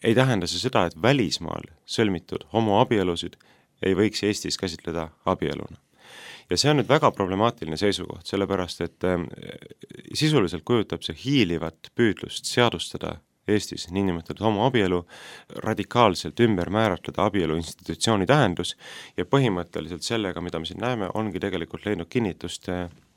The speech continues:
et Eesti õigussüsteemis esimest korda on asutud seisukohale, et abieluna võib käsitleda ka samast soost isikute liitu.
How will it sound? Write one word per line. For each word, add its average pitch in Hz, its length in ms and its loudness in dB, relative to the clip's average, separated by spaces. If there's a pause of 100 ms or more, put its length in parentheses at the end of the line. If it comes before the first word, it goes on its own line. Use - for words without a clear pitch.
et 98 160 0
Eesti 107 280 4
õigussüsteemis 101 840 2
esimest 90 360 -2
korda 92 400 0 (600)
on 95 380 2 (360)
asutud 107 380 0
seisukohale, 90 520 4
et - 140 -10
abieluna 85 600 0 (100)
võib 101 160 -2
käsitleda 82 520 -4
ka 80 100 -6
samast 95 340 -4
soost 92 240 -2
isikute - 400 -8
liitu. 78 360 -6